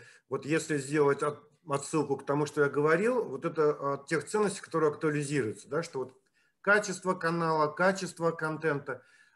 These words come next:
а, вот передача, э, я щас читаю в бизнес-школе новый курс "Лидер четыре ноль", многие знают, вот Ира знает, что я его готовил. Там одна из сложнейших компетенций, то, что подчеркнул и подметил Игорь,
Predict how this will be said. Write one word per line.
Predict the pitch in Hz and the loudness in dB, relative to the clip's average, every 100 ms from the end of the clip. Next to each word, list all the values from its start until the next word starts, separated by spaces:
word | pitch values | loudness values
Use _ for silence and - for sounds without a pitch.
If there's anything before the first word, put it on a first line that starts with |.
| _ | _
а, | 131 131 131 127 127 123 | -6 -4 -2 0 0 -2
вот | 123 - | -4 -4
передача, | 131 147 202 196 180 160 | -4 6 6 6 2 0
э, | 143 139 135 135 127 - _ _ | 0 -4 -4 -6 -10 -16 _ _
я | 151 175 | -2 0
щас | 180 | 0
читаю | 170 - 170 165 | -6 0 2 4
в | |
бизнес-школе | 151 165 165 - 170 160 | 2 -4 -4 -2 -2 0
новый | 170 165 170 | 0 0 -2
курс | 247 240 | -6 -6
"Лидер | 165 143 147 | -4 -4 -4
четыре | - 156 156 | -6 -4 -2
ноль", | 208 175 | 0 -2
многие | 135 131 127 | -4 -4 -6
знают, | 123 131 117 | -4 -4 -4
вот | 95 | -8
Ира | 165 175 | -4 -4
знает, | 139 139 | -2 -4
что | - | -2
я | 127 | -4
его | 123 | -2
готовил. | 131 139 127 113 - - - _ _ | -2 0 0 0 -6 -16 -20 _ _
Там | 175 | 2
одна | 175 190 196 | 4 4 2
из | |
сложнейших | 190 175 185 185 - | 2 2 2 0 0
компетенций, | 185 185 185 226 240 - | -2 -2 -4 0 0 -2
то, | - 185 180 151 | 0 2 2 -2
что | - | -10
подчеркнул | 147 160 - - - 185 180 | -4 -4 -2 -4 0 2 2
и | |
подметил | 175 147 160 156 | 2 0 0 0
Игорь, | 165 156 120 98 | -4 -6 -8 -10